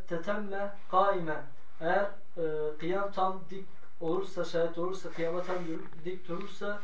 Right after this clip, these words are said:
kurihe, kerih olur, rücu'ihi, dönmesi kerih olur. Fe in raca, şayet dön-,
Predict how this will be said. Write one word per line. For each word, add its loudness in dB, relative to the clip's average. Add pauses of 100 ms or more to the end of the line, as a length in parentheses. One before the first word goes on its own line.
(360)
kurihe, 0 (360)
kerih 0
olur, 0 (260)
rücu'ihi, 0
dönmesi 2
kerih 2
olur. 0 (460)
Fe 4
in 2
raca, 2
şayet 2
dön-, 0